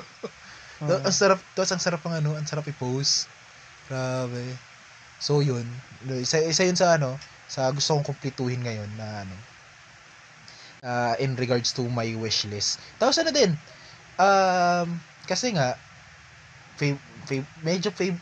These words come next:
Speaker 1: favorite ko yung Final Fantasy seven, kahit na hindi ko natapos yung original game after namatay ni Aerith. Spoiler alert sa thirty, isang
Speaker 2: <laughs>
Speaker 1: thirty-year-old game. So, hanggang ngayon, hindi ko, ah, hindi ko naranasan yung ending ng Final Fantasy seven dahil huminto na ako nung namatay si Aerith.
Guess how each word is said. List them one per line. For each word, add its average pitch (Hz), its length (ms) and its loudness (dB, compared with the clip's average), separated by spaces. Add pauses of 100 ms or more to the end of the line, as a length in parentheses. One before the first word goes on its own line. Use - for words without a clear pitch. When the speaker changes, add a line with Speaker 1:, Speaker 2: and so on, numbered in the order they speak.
Speaker 1:
favorite 214 400 0
ko 214 140 -2
yung 185 80 -6
Final 180 260 4
Fantasy 170 400 0
seven, 139 380 0
kahit 135 180 -2
na 131 300 -2 (420)
hindi 156 160 2
ko 160 80 0
natapos 160 480 2
yung 156 80 -4
original 143 480 0
game 113 240 -6
after 123 560 -2
namatay 127 320 -2
ni 120 160 -6
Aerith. 113 240 -8
Spoiler 170 560 2
alert 120 320 -2
sa 123 400 -4
thirty, 135 240 -6
isang 135 300 -2
Speaker 2:
<laughs> 135 60 -8
Speaker 1:
thirty-year-old 139 680 -4
game. 127 240 -4 (560)
So, 156 160 2
hanggang 185 240 4
ngayon, 170 320 4
hindi 151 240 2
ko, - 80 -6 (240)
ah, 175 80 4
hindi 185 400 0
ko 247 240 0
naranasan 190 560 4
yung 156 80 2
ending 147 240 2
ng 143 80 -2
Final 127 320 0
Fantasy 123 320 -4
seven 104 400 -8 (400)
dahil 135 160 2
huminto 151 400 2
na 139 240 4
ako 123 160 -4
nung 120 80 -6
namatay 113 320 -6
si 104 160 -8
Aerith. 104 280 -12